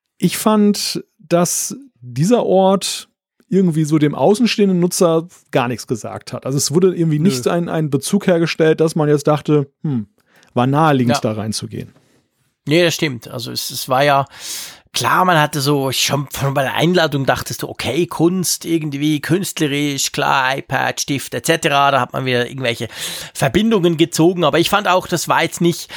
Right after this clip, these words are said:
Speaker 2: äh, das war jetzt nicht, äh, zwingend, dass man gesagt hat, „Ja klar, ich bin da, guck wegen dem und dem.“ Also ich meine, das iPad Pro,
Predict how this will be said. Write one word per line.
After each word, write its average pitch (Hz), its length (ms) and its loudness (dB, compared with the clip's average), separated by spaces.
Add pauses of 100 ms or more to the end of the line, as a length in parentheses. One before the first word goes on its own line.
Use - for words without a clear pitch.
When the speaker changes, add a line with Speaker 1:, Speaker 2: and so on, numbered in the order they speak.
(360)
Speaker 2:
äh, 202 220 -8
das 170 220 -2
war 123 160 0
jetzt - 160 -2
nicht, - 360 -2
äh, - 40 -20 (540)
zwingend, 202 600 0
dass 131 140 -2
man 135 140 -2
gesagt - 280 -6
hat, 120 140 -12
„Ja 113 80 -8
klar, 180 380 0
ich - 100 -10
bin 151 160 0
da, 160 240 2
guck 202 260 0
wegen 135 280 2
dem 147 200 2
und 123 160 -4
dem.“ 131 220 -2
Also 107 220 -8
ich 117 120 -14
meine, 123 140 -4
das 117 160 -6
iPad 135 360 -4
Pro, 180 360 2